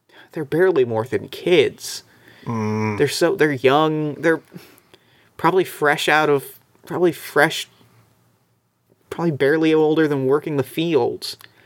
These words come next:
Speaker 1: And they've been roped into whatever scheme this is, whatever pact this is. And it's all, like, you see all of this just written on their faces. And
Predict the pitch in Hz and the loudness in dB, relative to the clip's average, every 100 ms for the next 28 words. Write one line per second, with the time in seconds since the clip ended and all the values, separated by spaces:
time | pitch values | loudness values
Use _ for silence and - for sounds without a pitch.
0 | _ _ _ _ _ 131 139 143 143 131 | _ _ _ _ _ 0 0 2 0 2
1 | 139 143 143 139 127 123 131 143 135 - | 0 2 0 2 2 2 2 2 -2 -6
2 | 131 135 135 127 120 120 120 131 139 151 | -4 -2 0 -2 0 0 0 2 2 0
3 | - _ - - 131 135 - 127 110 110 | -2 _ -18 -4 -4 -4 -2 0 2 0
4 | - 113 110 107 58 - - - _ _ | -4 0 2 2 -4 -8 -12 -14 _ _
5 | _ _ - 135 131 151 156 143 147 165 | _ _ -2 0 2 2 2 2 0 0
6 | - 190 160 160 156 120 123 - 135 - | 0 2 4 6 4 4 0 2 0 -2
7 | _ 143 160 151 120 110 101 107 113 101 | _ -4 -2 0 -2 -2 -2 0 0 2
8 | - 104 107 - - 120 117 120 113 | -2 -4 -4 -10 -2 0 2 0 -2